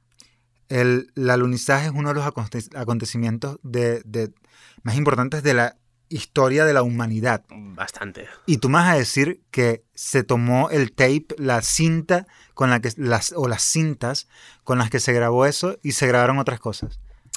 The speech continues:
Speaker 2: No, es que no.
Speaker 1: Eso es
Speaker 2: Yo
Speaker 1: sumamente
Speaker 2: veo mucho
Speaker 1: estúpido.
Speaker 2: más lógico que si es tan importante por la humanidad lo dirija Walt Disney, obviamente. Eso sí que me parece mucho más lógico.
Speaker 1: Pero, bueno, esa es una de las
Speaker 2: Pero,
Speaker 1: cosas.
Speaker 2: eso es una de las cosas. La, una de las otras cosas es,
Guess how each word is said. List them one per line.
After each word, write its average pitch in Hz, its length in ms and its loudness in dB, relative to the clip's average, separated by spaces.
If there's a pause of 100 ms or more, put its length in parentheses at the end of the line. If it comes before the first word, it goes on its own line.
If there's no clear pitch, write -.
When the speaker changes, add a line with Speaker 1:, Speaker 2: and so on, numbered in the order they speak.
Speaker 2:
No, 87 120 -14 (300)
es - 100 -20
que 110 80 -14
no. 87 200 -14 (460)
Speaker 1:
Eso 151 260 2
es 175 60 0
Speaker 2:
Yo 170 140 2
Speaker 1:
sumamente 147 360 6
Speaker 2:
veo 165 100 8
mucho 160 100 4
Speaker 1:
estúpido. 160 180 2
Speaker 2:
más 147 180 6
lógico 156 340 0
que 131 100 -4
si 127 140 -4
es 123 140 -4
tan 135 140 4
importante 127 600 -2
por 117 160 -4
la 113 80 0
humanidad 107 420 -2
lo 123 140 -4
dirija 107 360 -6
Walt 101 240 -6
Disney, 104 360 -10
obviamente. 104 340 -10
Eso 120 140 -6
sí 110 140 -4
que 110 120 -2
me 107 100 0
parece 101 320 -2
mucho 104 280 -6
más 98 180 -8
lógico. 98 380 -12 (420)
Speaker 1:
Pero, 147 260 8 (200)
bueno, 135 280 6
esa 135 220 2
es 160 60 4
una 175 120 6
de 160 40 8
las 131 100 6
Speaker 2:
Pero, 143 120 6
Speaker 1:
cosas. 156 140 4
Speaker 2:
eso 180 140 0
es 180 80 0
una 220 160 4
de 160 60 6
las 117 180 2
cosas. 147 280 0
La, 123 340 2
una 156 200 0
de 175 80 4
las 156 160 2
otras 143 240 -2
cosas 151 220 -2
es, 135 140 -4